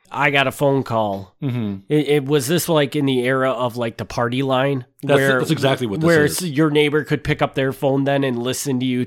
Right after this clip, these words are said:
Speaker 1: talking to the other person?
Speaker 2: That's exactly what this
Speaker 1: This
Speaker 2: is.
Speaker 1: is, okay.
Speaker 2: Which is, which is why I'm saying, like, calling a, a ga-, a bookie on the phone and making, like, a bet. You could do it up to this point. Any of your neighbors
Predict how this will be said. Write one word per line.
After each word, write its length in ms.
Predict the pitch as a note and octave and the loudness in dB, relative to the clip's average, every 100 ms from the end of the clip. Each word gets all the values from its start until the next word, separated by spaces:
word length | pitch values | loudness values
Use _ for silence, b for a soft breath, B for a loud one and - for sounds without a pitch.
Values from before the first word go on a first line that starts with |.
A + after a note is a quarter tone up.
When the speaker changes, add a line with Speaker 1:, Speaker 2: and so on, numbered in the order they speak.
| A#2 | 0
Speaker 1:
talking 440 | A#2 A#2+ C3 C3 A#2 | 0 0 -2 -4 -4
to 340 | B2 A#2 A2 | -6 -8 -10
the 180 | A2 A#2 | -8 -6
other 180 | A2 A#2 | -6 -8
person? 560 | A2+ A2+ - C3 B2 | -8 -8 -6 -8 -8
Speaker 2:
That's 220 | - C#3 D3 | 0 0 2
exactly 340 | B2 C3 A#2+ | 0 0 0
what 200 | G#2+ F#2+ | -2 -4
this 120 | F2 | -6
Speaker 1:
This 180 | B2 D#2+ | -8 -6
Speaker 2:
is. 0 | |
Speaker 1:
is, 260 | A#2 G2+ - | -6 -6 -10
okay. 240 | C#3+ G#2+ - | -10 -2 0
Speaker 2:
Which 100 | - | 0
is, 140 | C3 | -4
which 180 | D3+ C#3+ | -2 0
is 140 | D#3 B2 | 0 -2
why 320 | C3 - C#3 | -8 0 2
I'm 100 | C#3 | 2
saying, 260 | C3+ C3+ B2 | 0 -2 0
like, 480 | A2 F#2+ F#2 F#2 _ _ _ _ _ _ - | -2 -2 -4 -6 _ _ _ _ _ _ -14
calling 400 | - D#3+ G3 F#3 | -4 -2 0 0
a, 140 | D3+ C3+ | -2 -4
a 60 | B2+ | -6
ga-, 260 | G#2 B2 - | -4 -6 -6
a 300 | B2+ G#2 F#2+ | -4 -2 -2
bookie 340 | F2+ A#2+ B2+ | -2 -4 -2
on 120 | A2+ G2+ | -4 -4
the 80 | |
phone 400 | F#2+ G#2 G2 G2 | -4 -4 -2 -4
and 160 | A2 G2 | -6 -4
making, 460 | F#2+ F#2+ G#2 F#2+ F#2 | -4 -4 -6 -6 -6
like, 160 | F2 | -8
a 60 | F#2+ | -8
bet. 360 | D#2 E2+ F2+ - _ | -8 -8 -8 -12 _
You 220 | - D#3+ | -8 -6
could 320 | A#3+ F#3+ F2 D#2+ | -2 -4 -4 -6
do 280 | F#2 F#2+ | -2 -2
it 260 | A#2 C3+ - | -2 -6 -14
up 200 | - A#2 | -12 -10
to 100 | - | -8
this 200 | B2+ C3+ - | -4 -6 -6
point. 440 | - C#3+ D3 D3 _ _ _ | -6 -4 -4 -8 _ _ _
Any 240 | C3+ D3+ C#3 | -4 0 0
of 80 | |
your 100 | A#2+ | -2
neighbors 460 | G#2+ A2+ G#2 F#2+ F2+ | -2 -2 -2 -4 -6